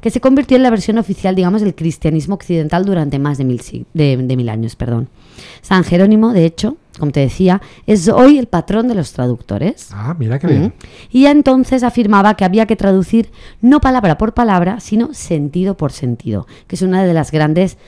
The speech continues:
Speaker 1: digamos, debates del mundo de la traducción. Este, eh, impulso de traducir textos sagrados no fue exclusivo del cristianismo, por supuesto,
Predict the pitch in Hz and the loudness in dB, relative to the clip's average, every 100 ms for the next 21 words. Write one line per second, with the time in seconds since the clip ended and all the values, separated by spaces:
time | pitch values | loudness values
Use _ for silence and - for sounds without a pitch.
0 | - - 165 165 185 - - - 170 165 | -20 -10 -4 -2 -2 -6 -16 -2 0 2
1 | 160 190 202 160 139 139 131 123 120 120 | 0 -2 -4 -2 -2 0 0 -2 -4 -4
2 | 110 - - 113 127 - _ - - - | -6 -8 -10 -8 -10 -14 _ -20 -20 -8
3 | 208 - 294 294 - - 185 165 160 185 | -6 -2 -2 -2 -6 -2 2 2 2 0
4 | 180 247 - 170 151 151 160 214 175 190 | 2 0 2 0 0 -2 -2 -6 -4 -6
5 | - 254 247 226 214 208 233 - - - | -2 -4 0 0 2 0 -2 -10 -20 -2
6 | 226 - 285 262 - 170 160 - 151 147 | 0 2 -2 -2 -10 -6 -6 -6 -4 -2
7 | 131 127 - 131 - 117 120 - 113 120 | -2 -4 -6 -10 -8 -6 -6 -6 -10 -10
8 | - 127 143 - | -12 -8 -8 -8